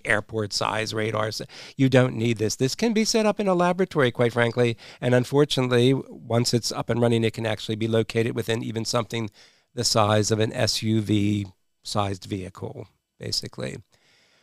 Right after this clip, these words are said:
Also, we'd like to add here, Doctor James Giordano, who's a professor of neurology at Georgetown University in Washington, has stated that the United States itself was building the prototypes,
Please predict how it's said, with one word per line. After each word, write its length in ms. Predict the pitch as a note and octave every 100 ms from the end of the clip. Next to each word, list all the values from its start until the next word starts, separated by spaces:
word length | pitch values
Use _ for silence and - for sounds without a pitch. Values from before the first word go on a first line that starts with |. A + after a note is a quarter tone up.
| _ _ _ _ _ -
Also, 640 | F3 G3+ - B2 B2+ C3+ G2+ -
we'd 160 | A#2+
like 200 | B2 A#2+
to 120 | C#3
add 220 | A#2+ A#2 G#2+
here, 240 | A#2 A#2+
Doctor 320 | B2+ B2 C#3
James 400 | A#2 C3 F3 E3+
Giordano, 580 | D3 C3+ A#2+ B2+ C3+ A#2+
who's 180 | A2+ A2
a 40 |
professor 480 | A2+ A2+ C#3 B2+ C#3+
of 80 | A#2
neurology 560 | A#2+ A#2+ A#2+ A#2 B2
at 80 | A2
Georgetown 580 | - A#2+ B2+ - B2+ A#2+
University 580 | A#2 A2 A2 A2 A2+ A2
in 120 | A2
Washington, 640 | G#2+ A2 A2+ G#2+ A2+ G#2+ - _ - - -
has 180 | B2+ A2+
stated 400 | C#3 D3 D3 B2 - _ _
that 180 | A#2+ A#2
the 80 | B2+
United 440 | B2+ C3+ F3+ F3
States 400 | - D#3 D3 -
itself 480 | A#2+ - B2 F#2+ -
was 160 | A2+ G#2
building 500 | G#2 C#3+ B2 A2+ G#2+
the 80 | G#2+
prototypes, 1040 | - D#3 E3 C#3+ A2+ G2+ - - -